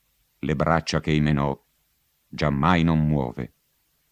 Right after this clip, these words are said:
Ed io a lui: "S'esser puote,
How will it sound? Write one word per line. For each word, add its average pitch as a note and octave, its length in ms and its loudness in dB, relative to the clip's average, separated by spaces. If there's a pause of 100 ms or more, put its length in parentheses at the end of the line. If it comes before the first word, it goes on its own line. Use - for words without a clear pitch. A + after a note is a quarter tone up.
(1300)
Ed G2+ 180 0
io G2 280 2
a F2+ 40 2
lui: D2 420 -2 (1160)
"S'esser G#2+ 520 -2
puote, F2+ 600 0